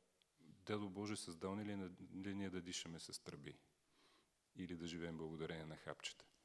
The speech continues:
<laughs> Почнахме от това, че ние по някакъв начин самото съществуване на медицината и това, че пациента влиза в това взаимоотношение, вече, е, го вкарва в, е,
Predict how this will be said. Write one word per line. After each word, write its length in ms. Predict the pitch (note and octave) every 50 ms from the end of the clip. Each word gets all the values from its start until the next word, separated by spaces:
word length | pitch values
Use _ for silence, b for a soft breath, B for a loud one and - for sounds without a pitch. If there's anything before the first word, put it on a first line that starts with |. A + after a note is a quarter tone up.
| - -
<laughs> 1600 | - - - - - - - - - - - - - - - - - - C4+ A#3+ - F3 D#3 - - - - - - - - -
Почнахме 420 | G2+ G2 - A2+ F#2+ - G2+ F#2+
от 120 | F#2 - -
това, 140 | - G#2 F#2+
че 180 | - - G2
ние 300 | F#2+ F#2+ G2 G2+ G2 G2 F#2 - - - - - - - - - - - - - - - -
по 60 | F#2 F#2
някакъв 480 | G2 G2+ - - - - F#2+ - -
начин 280 | G2 G2 - - G2 F#2
самото 400 | - - F#2 F#2+ G2+ G2+ - F2+
съществуване 640 | - F#2 E2+ - - - - - - G2 G2+ G2+ F#2+
на 100 | F#2+ F2+
медицината 600 | F2+ F2+ F2 E2+ - - G2 G2 F#2 - - F2+
и 60 | F2
това, 180 | - - F#2+
че 120 | - - -
пациента 500 | - - - - - G#2 G2 F#2+ - F2
влиза 280 | - - F#2+ F2 F2+
в 60 | E2+ -
това 180 | - - F#2+
взаимоотношение, 840 | F2+ F2 F2 F2 E2+ E2+ D#2+ - E2 D#2+ - - F#2 F#2+ F#2+ F#2 F2+
вече, 720 | F2+ F2 F#2 F#2 F2+ - - - F2+ F2+ F2+ F2 F2 F2
е, 60 | E2+ D#2+ D#2+ - - - - - F#2 - - - E2+ - - - E2
го 160 | E2 E2+ E2+
вкарва 400 | - - - F2+ F2+ E2+ E2+ E2
в, 200 | D#2+ E2 E2+ D#2+ - - -
е, 40 | F2+